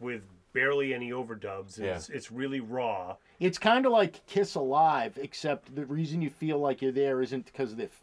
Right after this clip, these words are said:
Speaker 3: overdubs,
Speaker 2: Right.
Speaker 3: it's 'cause it's fucking really that good.
Speaker 1: Right.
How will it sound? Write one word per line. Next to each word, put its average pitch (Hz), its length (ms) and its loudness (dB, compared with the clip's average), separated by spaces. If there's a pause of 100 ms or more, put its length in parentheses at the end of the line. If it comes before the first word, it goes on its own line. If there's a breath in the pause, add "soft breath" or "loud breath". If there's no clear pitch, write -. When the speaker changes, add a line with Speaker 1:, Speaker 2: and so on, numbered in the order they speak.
Speaker 3:
overdubs, 143 360 0
Speaker 2:
Right. 113 240 0
Speaker 3:
it's - 160 -10
'cause 127 180 -2
it's 120 160 -10
fucking 123 300 -6
really 123 220 -2
that 104 220 -8
good. 107 240 -8 (160)
Speaker 1:
Right. 107 300 -6